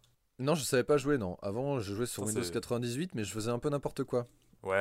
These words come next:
Speaker 2: ouais, ouais, tu comptais pas, euh, le... quand il y avait un petit quatre, tu comptais pas autour et tout ça.
Speaker 1: Voilà, exactement. Et ben, j'ai appris à jouer et j'ai trouvé ça super bien. Et donc, pour sublimer le tout, j'ai découvert, euh, récemment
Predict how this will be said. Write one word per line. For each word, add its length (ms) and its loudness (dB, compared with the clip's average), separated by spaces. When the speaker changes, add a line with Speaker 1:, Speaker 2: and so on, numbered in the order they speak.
Speaker 2:
ouais, 20 4
ouais, 200 4
tu 120 -6
comptais 240 -4
pas, 100 0
euh, 480 0
le... 240 -12
quand 100 -6
il 40 -2
y 20 -2
avait 120 0
un 60 -2
petit 180 -8
quatre, 260 -2
tu 120 -12
comptais 220 -10
pas 140 -6
autour 320 -4
et 40 -6
tout 80 -16
ça. 140 -6
Speaker 1:
Voilà, 400 2
exactement. 640 -2
Et 40 -6
ben, 200 -2
j'ai 120 2
appris 260 2
à 80 6
jouer 300 0
et 80 -2
j'ai 100 -2
trouvé 200 -2
ça 100 0
super 320 2
bien. 220 2
Et 100 10
donc, 220 4
pour 160 2
sublimer 640 4
le 140 0
tout, 280 4
j'ai 240 2
découvert, 600 4
euh, 440 -2
récemment 600 0